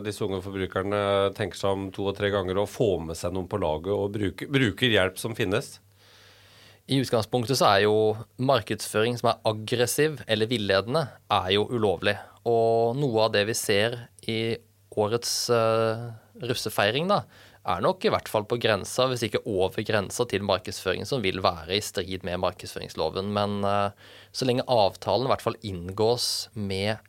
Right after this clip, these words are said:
Speaker 2: en, eh, en person over atten år, så er ikke selve avtaleinngåelsen i seg selv ulovlig. Det er viktig å være obs på.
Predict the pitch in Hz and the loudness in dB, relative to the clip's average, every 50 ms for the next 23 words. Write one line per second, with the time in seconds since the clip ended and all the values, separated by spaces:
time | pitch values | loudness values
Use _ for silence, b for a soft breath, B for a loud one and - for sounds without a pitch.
0 | - 107 107 104 104 107 107 110 110 110 110 107 107 107 107 107 107 110 110 _ | -2 0 0 2 2 0 -2 -4 -4 -2 0 0 2 2 2 0 0 -2 -4 _
1 | b b b b b b b b - - 104 104 - 127 - 120 120 - 117 117 | b b b b b b b b -2 -2 0 0 0 -2 -2 -2 -2 0 2 2
2 | 120 135 135 127 - - 143 160 123 - - - - 135 120 - - 131 101 98 | 4 4 2 2 2 2 2 2 0 0 -2 -4 -6 -6 -6 -2 -2 0 0 0
3 | 101 - - 123 107 92 85 104 - - 104 95 95 101 104 104 104 101 107 - | -2 0 2 2 4 2 2 0 -4 -6 -4 -4 -4 -4 -2 -2 -2 -2 -4 -6
4 | - 98 - 110 107 - - 151 143 - - - - - 190 202 190 175 92 - | -10 -12 -10 -10 -8 -6 -4 -4 -4 -6 -8 -6 0 0 2 2 2 0 -2 -2
5 | - - 117 110 101 90 76 71 - 82 85 - _ _ _ - 123 127 151 147 | -4 -4 -2 0 0 0 0 0 -2 -4 -6 -8 _ _ _ -8 -2 0 2 2
6 | 131 113 107 - - 98 95 82 - - - - - 95 98 92 | 2 0 -2 -2 0 0 0 0 -2 -4 -10 -6 -2 0 0 0